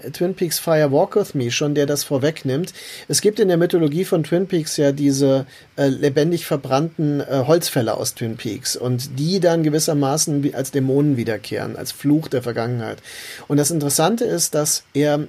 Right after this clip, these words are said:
eine ähnliche Figur benutzt, ähm, als wie quasi so das, das, das unheimliche Herz von L A, das so durchbrechen kann, äh, jederzeit, ne? Also, dass diese sonnige Oberfläche der Stadt,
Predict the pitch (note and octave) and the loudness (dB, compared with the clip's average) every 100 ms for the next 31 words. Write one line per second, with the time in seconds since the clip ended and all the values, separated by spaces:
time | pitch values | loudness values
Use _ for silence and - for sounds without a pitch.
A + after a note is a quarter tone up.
0 | - D3 C3+ D3+ G#3 A3 G3+ F#3 D#3+ C#3 | -4 -4 0 2 2 0 -4 -4 -4 0
1 | D#3+ G3 G3 F#3 D#3+ D3+ G3+ G3+ - - | 4 6 4 2 2 2 2 0 -6 -8
2 | - - - - D3+ D3+ D3+ D3 B2 C#3+ | -18 -20 -14 0 2 4 2 0 0 0
3 | - D#3 D#3+ D3+ D#3 D3 C#3+ D3 C#3+ C#3 | 0 -2 -4 0 0 0 0 0 0 -2
4 | - C3+ - - - - C#3 - F3+ F3 | -4 -4 -4 -8 -10 -4 -4 0 2 4
5 | D3+ D3+ C#3+ C#3+ C3+ B2+ A#2+ C#3+ - D3+ | 4 4 2 2 0 2 0 -2 -4 -2
6 | C3 B2 B2+ - B2+ C#3 B2 - B2 C3 | -2 0 -2 2 2 4 2 0 0 0
7 | - - A2 - A#2+ - A#2 A2 G#2+ - | -2 -4 -6 -4 -8 -4 -6 -4 -8 -6
8 | G#2+ G#2+ A2+ A2 G#2+ - A2+ A2 - - | -6 -4 -6 -6 -4 -4 -4 -4 -8 -10
9 | A2+ A#2 E3+ - - - - C3+ C3 C3+ | -6 -6 -6 -10 -16 -12 -2 0 2 2
10 | - D3 C3+ C3 B2 C3+ C#3 E3+ D3 - | 0 0 2 2 2 2 2 2 2 0
11 | D3 E3+ D#3 D3+ D3+ D3+ C#3+ C3 - - | 2 2 2 -2 0 0 -2 0 -2 0
12 | C3+ D#3 | -2 -2